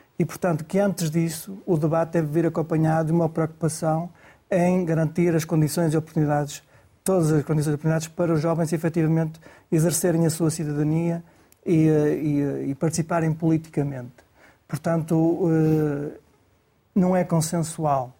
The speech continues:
Ahm, e, e neste gru-, neste terceiro grupo é interessante, porque, eh, tem, eles levantam uma questão interessante, que é o facto desta medida poder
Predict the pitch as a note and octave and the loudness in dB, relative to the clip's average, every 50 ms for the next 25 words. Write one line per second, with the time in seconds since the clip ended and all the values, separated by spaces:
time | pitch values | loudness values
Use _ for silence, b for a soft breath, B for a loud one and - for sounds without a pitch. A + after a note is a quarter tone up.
0 | B B B B B B B _ - - F3 E3 E3 E3 E3 D#3+ D#3+ D#3+ D#3 D#3 | B B B B B B B _ 0 2 2 4 4 4 2 2 2 2 4 4
1 | D3+ D3+ D3 D3 C#3+ - - - _ _ _ _ F#3 F3+ F3+ - G3+ F3+ F3+ F#3+ | 4 2 2 0 -2 -4 -8 -14 _ _ _ _ -2 -2 0 2 2 2 4 2
2 | G#3+ G3+ - - F#3 F#3 F#3 F3+ G3+ G3 G3 - - G3+ F#3+ F3 F3 G3 F#3+ - | 2 0 -2 -2 -4 -2 -2 0 0 -2 -2 -2 0 0 0 2 2 0 -2 0
3 | F3+ F3 E3 C#3+ - - C#3+ B2+ B2+ B2 - - _ _ _ F3 F3 E3+ E3 E3 | 0 -2 -2 -2 -6 -8 -8 -8 -8 -10 -14 -20 _ _ _ 0 0 0 -2 -2
4 | - F3 E3 E3 E3 E3 E3 E3 - - - - - E3+ E3 D#3+ - E3+ E3+ F3 | 0 2 2 4 4 2 2 0 -2 -4 -8 -8 -6 -6 -4 0 0 2 2 2
5 | F3+ F3+ D#3+ D3+ D#3+ D#3 F3 E3+ D#3 E3 E3 E3 D#3+ E3 - E3+ E3 D#3+ D#3+ - | 2 2 2 2 2 0 0 0 0 0 0 0 -2 -2 -2 -2 -2 -2 -2 -4
6 | D#3+ C#3+ C#3 C#3 - - E3 D3+ C#3+ D3 b b b b b b b b _ _ | -6 -8 -8 -10 -8 -4 -4 -4 -4 -6 b b b b b b b b _ _
7 | F#3+ D#3 - - G#3 G3+ G3+ G3+ G#3 - E3+ E3+ F3 D#3 - - E3 E3 D#3 D3 | -2 -2 -2 -2 -2 -2 -2 -2 -4 -4 -2 -2 -2 -2 -2 0 2 2 2 2
8 | E3 E3+ F3 F3 E3+ F#3+ G3 F#3+ - _ _ - F3 E3 D3+ F3 F3+ F#3 F#3 F#3 | 4 2 2 2 2 0 -2 -2 -6 _ _ 0 0 2 2 2 2 4 4 2
9 | F#3 G3 G3 G#3 | 2 0 -4 -8